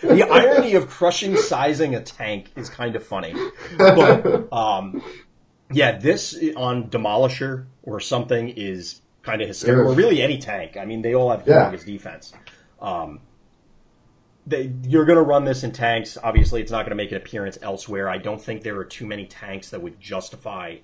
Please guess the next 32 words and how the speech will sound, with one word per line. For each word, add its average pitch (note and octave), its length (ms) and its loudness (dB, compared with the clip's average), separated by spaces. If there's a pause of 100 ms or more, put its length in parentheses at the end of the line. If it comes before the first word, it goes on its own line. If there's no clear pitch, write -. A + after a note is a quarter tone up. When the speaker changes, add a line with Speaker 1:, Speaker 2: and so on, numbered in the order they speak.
Speaker 1:
outside A2 400 -10
of A2 60 -10
a A2 40 -12
tank A2+ 300 -16
deck A2+ 280 -12 (180)
and G#2+ 400 -12 (640)
wanting A2+ 440 -6
this. D3 360 -14 (500)
Speaker 2:
Yeah. A#2+ 320 6 (280)
Speaker 1:
Uh, G#2+ 160 -12
like, G2+ 240 -8
I A2 180 -6
don't A2+ 180 -6
see A#2+ 160 -8
any G#2+ 100 -8
scenario G2 460 -6
where F2+ 120 -8
that's F2 200 -10
gonna E2+ 140 -14
happen. D#2+ 360 -18 (880)
Speaker 2:
Yeah. - 340 4 (540)
Speaker 1:
But D#3 160 4
the, D#3+ 200 -2 (100)
the D3+ 100 -8
question G#3+ 400 -8
is, D#3+ 320 -4
so D3+ 440 -4 (100)
would F3+ 260 -4
you, C4 200 -8
in-, F3+ 200 -8
let's F#3 220 -4
say A#3+ 220 -4